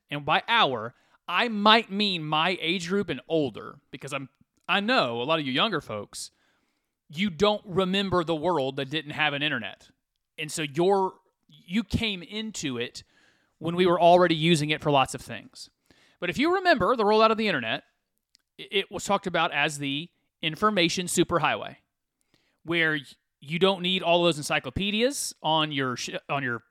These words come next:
shelf. I remember when I was a kid, there were traveling encyclopedia salesmen. I'm almost positive we had the entire encyclopedia set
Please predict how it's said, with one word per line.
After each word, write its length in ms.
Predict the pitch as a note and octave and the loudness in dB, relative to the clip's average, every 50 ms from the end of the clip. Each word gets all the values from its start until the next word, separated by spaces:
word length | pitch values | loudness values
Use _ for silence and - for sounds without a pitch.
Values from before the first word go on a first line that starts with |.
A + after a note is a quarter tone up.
| _ _ | _ _
shelf. 360 | - - - F#3+ A#3 C4 - | -6 0 4 4 4 4 4
I 80 | G3 - | 0 -2
remember 260 | C#3+ D3+ E3 E3 D#3+ | 0 -2 0 0 0
when 140 | D#3 D3+ D3+ | 2 2 4
I 80 | D#3 D#3+ | 4 2
was 100 | D#3 D3+ | 2 0
a 40 | |
kid, 340 | C#3+ F3 G3 G#3+ A3 G#3 F#3 _ _ _ _ _ _ _ _ _ _ _ _ _ | 2 4 4 4 4 2 -2 _ _ _ _ _ _ _ _ _ _ _ _ _
there 180 | - C#3 D3+ D3+ | -6 -4 -2 -2
were 100 | D3 C#3 | -2 -4
traveling 580 | - - - F3 E3 E3+ E3+ F3 E3+ F3+ F3+ F3+ | -6 -2 2 4 4 4 4 2 -2 -4 -4 -6
encyclopedia 920 | F3+ F3 D3 - - F3 E3 - - E3+ D3+ - - E3 E3+ F3+ F3+ E3+ | -10 -10 -8 -4 -2 -2 -2 -2 -2 -6 -6 -6 -6 -6 -6 -2 -2 -2
salesmen. 640 | D#3+ - E3+ D#3 E3 F#3+ G3+ G#3 A#3 C4 C4 C4+ - - | -2 0 2 2 2 2 2 0 -2 -2 -2 -4 -8 -8
I'm 220 | - D3 D#3 C#3+ - _ _ - | -8 -8 -8 -8 -10 _ _ 0
almost 420 | F3 G3 G#3 G#3 G#3 G3 - - | 0 0 2 2 -2 -2 -2 -4
positive 480 | - - F3 F3 G3 F#3 G#3 G#3 G#3 F3+ | -4 0 0 0 0 0 0 -2 -2 -2
we 140 | F#3 F#3+ | -2 -4
had 180 | E3 F3 F3 D#3+ | -2 -2 -2 -2
the 100 | D3 C#3 | -2 -6
entire 400 | C3 B2+ - - D#3+ E3+ F3+ F3+ E3+ | -6 -6 -4 -2 0 0 0 0 -2
encyclopedia 720 | D3 - - D#3 D#3+ - D3 B2+ - D#3 D#3+ E3+ F3+ F#3 F#3 | -4 -4 -4 -4 -4 -4 -6 -8 -6 -8 -6 -6 -4 -4 -2
set 360 | - - - G3 F#3+ F#3 | -2 0 0 0 0 0